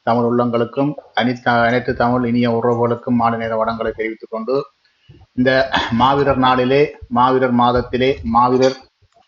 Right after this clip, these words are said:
ஆ, வாரத்திலே எங்களுக்காகவும், எங்கள் தேசியத்துக்காகவும், மண்ணுக்காகவும், மக்களுக்காகவும் மரணித்த அந்த மறவர்களை ஒரு கணம் நாங்கள் நினைத்துக் கொண்டு, இன்றைய,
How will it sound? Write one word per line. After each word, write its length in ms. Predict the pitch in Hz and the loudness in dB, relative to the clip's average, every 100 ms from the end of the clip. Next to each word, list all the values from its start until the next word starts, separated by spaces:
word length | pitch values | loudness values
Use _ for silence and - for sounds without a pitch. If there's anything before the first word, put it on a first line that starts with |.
| _ _ - | _ _ 0
ஆ, 200 | 110 110 | 2 2
வாரத்திலே 680 | 107 127 135 123 131 139 151 - - - - _ | 2 2 2 0 2 2 0 -4 -16 -16 -18 _
எங்களுக்காகவும், 680 | 117 127 135 139 135 135 143 | 0 2 2 2 4 4 2
எங்கள் 200 | 131 131 | 2 0
தேசியத்துக்காகவும், 880 | 131 131 135 131 131 135 131 139 139 | 2 0 0 -2 -2 2 2 2 0
மண்ணுக்காகவும், 680 | 131 131 131 135 131 135 127 | 0 0 0 2 2 2 -2
மக்களுக்காகவும் 720 | - 131 131 127 127 131 139 - - _ _ _ 107 | -2 -4 0 2 4 2 0 -6 -18 _ _ _ 0
மரணித்த 640 | 123 135 135 - 147 156 - - - | 0 2 0 2 4 2 0 -10 -10
அந்த 220 | - 127 127 | -2 2 4
மறவர்களை 760 | 123 139 143 143 143 143 156 - - | 4 4 4 4 4 4 2 -6 -2
ஒரு 180 | 127 127 | 0 2
கணம் 420 | 135 139 - - - - _ - - - _ | 2 2 -2 -10 -20 -20 _ -20 -20 -20 _
நாங்கள் 280 | 123 127 127 | -2 0 2
நினைத்துக் 340 | 123 123 123 | 2 0 0
கொண்டு, 480 | 127 123 135 165 - - - - | 0 2 2 0 -4 -20 -16 -4
இன்றைய, 560 | 117 123 127 131 - | 0 2 4 2 0